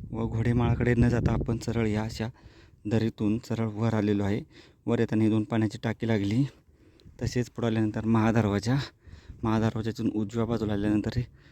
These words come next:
हे एक पाण्याचं टाकं. आत्तापर्यंत आपण एवढं पाहिलेलं आहे गडावर. तांदुळवाडीच्या पायथ्याच्या गावामध्ये ही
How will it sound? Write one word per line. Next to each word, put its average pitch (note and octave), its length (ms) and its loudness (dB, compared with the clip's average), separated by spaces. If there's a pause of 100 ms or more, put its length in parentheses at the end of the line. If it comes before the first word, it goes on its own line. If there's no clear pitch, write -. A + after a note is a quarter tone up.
(140)
हे A#2 120 -2
एक - 120 -6
पाण्याचं G#2+ 420 0
टाकं. G2+ 220 -6 (300)
आत्तापर्यंत G#2+ 560 -8
आपण A#2+ 260 -8 (640)
एवढं G#2+ 240 0
पाहिलेलं G2+ 440 -2
आहे G2 160 -2
गडावर. G2 320 -2 (960)
तांदुळवाडीच्या A#2 880 -4 (720)
पायथ्याच्या A2 480 -6
गावामध्ये G#2+ 640 -4
ही G#2 480 -10